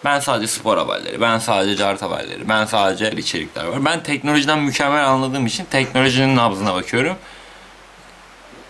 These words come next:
Instagram'ı hacklemeyi başaran on yaşındaki çocuk Servet Kalan. Ulan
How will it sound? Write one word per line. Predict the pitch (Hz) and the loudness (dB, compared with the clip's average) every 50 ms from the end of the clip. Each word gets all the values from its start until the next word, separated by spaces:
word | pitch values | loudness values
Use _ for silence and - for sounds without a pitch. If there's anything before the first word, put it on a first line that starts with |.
| - - - - - - - - - - - - - - | -20 -20 -20 -20 -20 -20 -20 -20 -20 -20 -20 -16 0 2
Instagram'ı | 123 143 135 - - 160 156 151 175 180 185 185 | 2 2 2 2 2 2 2 4 2 4 4 4
hacklemeyi | 175 170 160 165 165 165 165 165 165 156 | 2 2 0 0 0 0 2 4 4 4
başaran | 151 156 147 135 156 160 156 | 4 2 2 2 0 0 0
on | - 156 165 | 2 4 4
yaşındaki | 165 156 147 - 143 143 143 135 - | 4 4 2 0 0 0 0 0 0
çocuk | - 147 143 160 165 | -2 0 0 0 0
Servet | - - 143 135 135 135 135 131 - | 0 0 2 2 4 2 2 0 0
Kalan. | - 98 85 85 80 - 107 | -4 -4 -4 -4 -4 -2 -2
Ulan | 151 160 | -2 -2